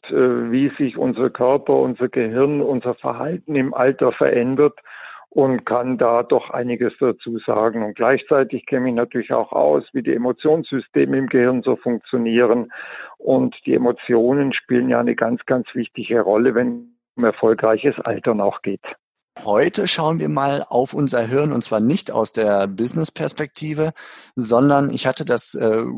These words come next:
Speaker 2: Glück, kann ich wirklich sagen, äh, es hat mir große Freude bereitet, einen Seminartag mit dir zusammen zu bestreiten als Teilnehmer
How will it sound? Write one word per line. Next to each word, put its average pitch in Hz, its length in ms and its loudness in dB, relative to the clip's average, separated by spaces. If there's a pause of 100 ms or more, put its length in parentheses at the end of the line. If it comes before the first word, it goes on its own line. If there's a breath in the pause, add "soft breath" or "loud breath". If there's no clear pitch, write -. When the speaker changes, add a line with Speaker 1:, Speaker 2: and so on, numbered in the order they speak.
(140)
Speaker 2:
Glück, 135 420 0
kann 139 160 2
ich 131 140 -2
wirklich 147 320 -4
sagen, 151 480 0
äh, 120 140 -2
es 117 220 -6
hat 123 140 -4
mir 123 80 -2
große 135 340 -2
Freude 135 380 -2
bereitet, 120 540 -2
einen 110 260 0
Seminartag 113 840 0
mit 147 180 -6
dir 143 120 -2
zusammen 131 460 -2
zu 131 180 -8
bestreiten 113 680 -2
als 107 340 -6
Teilnehmer 151 640 0